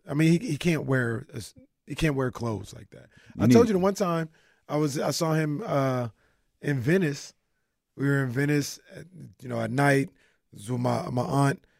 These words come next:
Speaker 1: and we were like, um, you know, it was All-Star Weekend, and All-Star Weekend was, like, in Denver or something like that. And I was, she was like, "Who is that?" I was like, "That's Richard Jefferson." He was walking alone in Venice, and just his fit, she was like,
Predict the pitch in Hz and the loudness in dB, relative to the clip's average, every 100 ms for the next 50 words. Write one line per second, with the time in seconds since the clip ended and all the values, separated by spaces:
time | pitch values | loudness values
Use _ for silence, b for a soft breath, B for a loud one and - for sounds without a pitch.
0 | _ _ 113 120 117 120 113 113 110 - | _ _ -8 -6 -2 -2 0 -2 -4 -4
1 | 113 104 90 - - _ _ _ _ _ | -4 -4 -6 -10 -18 _ _ _ _ _
2 | _ _ _ _ _ 320 220 131 117 110 | _ _ _ _ _ -14 -4 -2 0 0
3 | 190 147 160 170 - 170 196 - 113 92 | 0 2 4 4 2 2 2 0 -8 -10
4 | - _ _ _ _ _ _ 139 139 135 | -20 _ _ _ _ _ _ -4 -2 -2
5 | 123 117 - - 156 160 170 175 160 139 | -4 -8 -14 0 2 4 4 4 2 -4
6 | 135 127 120 104 - 139 127 117 113 117 | -4 -4 -6 -8 -4 -4 -2 -4 -4 -6
7 | 104 107 87 101 101 _ _ _ _ _ | -8 -10 -10 -12 -12 _ _ _ _ _
8 | 135 151 139 202 196 131 117 - - _ | -4 -2 -2 -6 -4 -2 -4 -8 -20 _
9 | - 330 240 - 254 - - 104 - - | -10 -6 -2 0 0 0 -6 -12 -12 -16
10 | - 131 196 170 226 427 135 - 98 - | -14 -10 -10 -6 -6 -6 -8 -10 -14 -16
11 | b b 135 117 120 127 123 120 123 127 | b b -2 -2 0 -2 -2 -2 0 0
12 | 113 101 143 117 107 _ _ _ _ - | 0 0 0 -2 -6 _ _ _ _ -10
13 | 127 123 113 156 - 120 - 185 180 - | -6 -4 -2 -4 -2 -4 6 6 6 2
14 | 127 117 | -4 -6